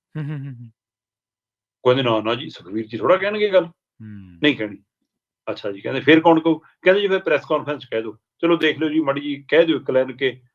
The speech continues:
Speaker 2: ਆਓ ਜੀ ਸਾਰੇ ਮਿਲ ਕੇ ਆਪਾਂ ਅਕਾਲੀ ਦਲ ਨੂੰ ਮਜ਼ਬੂਤ ਕਰੀਏ।" ਕਹਿੰਦੇ, "ਠੀਕ ਹੈ ਜੀ।" ਪਰ ਉਹ
Speaker 1: ਠੀਕ ਹੈ।
Speaker 2: ਲਾਈਨ ਮੈਨੂੰ ਲੱਭੀ ਹੋਣੀ ਕਿਤੇ ਸਾਡੀ ਪ੍ਰੈਸ ਕਾਨਫਰੰਸ 'ਚ, ਉਹ ਗੱਲ
Speaker 1: ਅੱਛਾ।
Speaker 2: ਕਿਤੇ ਕਹੀ ਹੋਣੀ।
Speaker 1: ਜੀ, ਜੀ।
Speaker 2: ਤੋ ਇਹਦਾ ਮਤਲਬ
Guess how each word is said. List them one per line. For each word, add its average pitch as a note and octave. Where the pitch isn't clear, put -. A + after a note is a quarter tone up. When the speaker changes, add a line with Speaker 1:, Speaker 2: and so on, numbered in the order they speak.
Speaker 2:
ਆਓ C#3
ਜੀ C#3
ਸਾਰੇ C3+
ਮਿਲ A#2+
ਕੇ C3
ਆਪਾਂ B2
ਅਕਾਲੀ A#2
ਦਲ A2+
ਨੂੰ A2+
ਮਜ਼ਬੂਤ G#2
ਕਰੀਏ।" F#2+
ਕਹਿੰਦੇ, C#3+
"ਠੀਕ A#2
ਹੈ G2
ਜੀ।" -
ਪਰ C3+
ਉਹ D3
Speaker 1:
ਠੀਕ C#3
ਹੈ। B2+
Speaker 2:
ਲਾਈਨ B2+
ਮੈਨੂੰ A#2
ਲੱਭੀ A2
ਹੋਣੀ C3
ਕਿਤੇ B2
ਸਾਡੀ B2
ਪ੍ਰੈਸ B2
ਕਾਨਫਰੰਸ A#2
'ਚ, -
ਉਹ B2
ਗੱਲ A#2
Speaker 1:
ਅੱਛਾ। A2
Speaker 2:
ਕਿਤੇ G#2
ਕਹੀ C3
ਹੋਣੀ। C3+
Speaker 1:
ਜੀ, G2
ਜੀ। F2+
Speaker 2:
ਤੋ F3+
ਇਹਦਾ G#3+
ਮਤਲਬ G#3